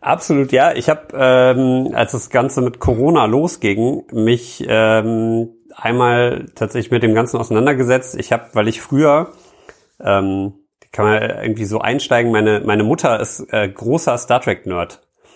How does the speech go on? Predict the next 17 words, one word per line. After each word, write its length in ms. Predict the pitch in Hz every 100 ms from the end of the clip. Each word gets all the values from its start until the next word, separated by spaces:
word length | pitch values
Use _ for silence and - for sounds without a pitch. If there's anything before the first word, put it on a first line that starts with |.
| _ -
Also 400 | 98 - 104 110
die 280 | 101 113
hat 140 | 117 -
früher 460 | - 147 165 151 -
immer, 540 | 127 143 135 135 135
ähm, 600 | 117 117 120 120 120 110
so 160 | 110 104
Mitte 260 | 113 139
der 140 | 127 104
neunziger, 720 | 107 131 180 160 147 143 147 - - - - _ _
äh, 240 | - 110 104
Voyager 880 | 113 135 151 127 131 123 123 120 -
und 260 | 107 104 -
Enterprise 960 | 131 143 117 107 104 107 113 117 -
und 260 | 107 107 104
sowas, 580 | 101 101 104 - - -
ähm, 460 | 101 101 101 101